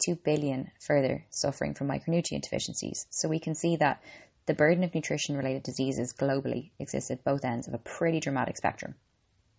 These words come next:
And as you might have seen, overweight and obesity is the prevailing issue in developed westernized countries. So yep, that's Ireland, the U K, U S A, Australia, and many others. While in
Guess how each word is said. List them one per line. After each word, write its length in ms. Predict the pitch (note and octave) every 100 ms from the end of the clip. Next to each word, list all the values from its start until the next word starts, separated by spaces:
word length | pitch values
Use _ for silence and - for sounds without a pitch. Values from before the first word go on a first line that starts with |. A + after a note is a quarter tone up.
| _ _
And 120 | D3
as 100 | C3+
you 80 | D3
might 220 | D3+ D#3+
have 80 | D#3
seen, 320 | - C3 C3+ -
overweight 340 | D3 D#3 D#3
and 100 | D3
obesity 400 | C#3 C3 - C3+ -
is 100 | C#3+
the 80 | C#3
prevailing 480 | - C#3 C3+ C#3
issue 300 | C3 - C#3 C3+
in 140 | C3+
developed 560 | C3+ C3+ C3+ C#3+ - - _ -
westernized 380 | - - - -
countries. 380 | - - - -
So 80 |
yep, 300 | C#3 C#3+ D#3+ -
that's 200 | - - -
Ireland, 440 | D3+ D#3+ D#3 D3+ - - - -
the 80 |
U 80 | C3+
K, 300 | C3 D3 C#3+
U 220 | C#3+ D3
S 180 | C#3 -
A, 200 | C#3 C3+ C#3+
Australia, 500 | - C#3 C3+ C3+ C3+
and 100 | C3
many 260 | C3 B2 B2
others. 360 | - - - - - - - - _ -
While 180 | D3
in 200 | C#3+ D3